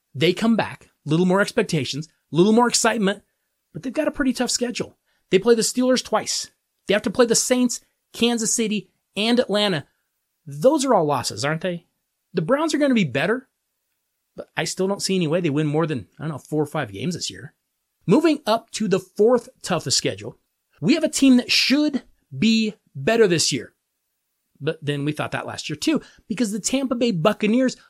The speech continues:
looked like they were on the verge of something significant. They went nine and seven in two thousand sixteen. Then Tampa went and added a few more weapons to go with their highly touted quarterback,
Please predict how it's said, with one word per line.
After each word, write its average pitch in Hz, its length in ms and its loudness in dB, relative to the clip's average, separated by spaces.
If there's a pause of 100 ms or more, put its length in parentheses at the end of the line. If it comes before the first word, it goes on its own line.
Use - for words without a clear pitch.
(160)
looked 147 400 0
like 277 200 0
they 175 180 6
were 226 200 0
on 202 220 2
the 226 80 2
verge 160 480 2
of 175 100 -4
something 170 640 -2 (140)
significant. 165 720 0 (360)
They 185 140 2
went 202 220 0
nine 202 400 2
and 277 100 2
seven 240 320 0
in 202 80 0
two 214 160 -2
thousand 180 300 -2
sixteen. 175 520 -4 (540)
Then 170 480 0 (200)
Tampa 262 360 0
went 214 220 2
and 190 200 0
added 180 360 -2
a 196 40 2
few 180 300 0
more 202 240 4
weapons 202 500 0
to 247 140 2
go 180 320 2
with 208 220 0
their 202 120 -4
highly 175 520 -2
touted 160 440 -4
quarterback, 135 600 -2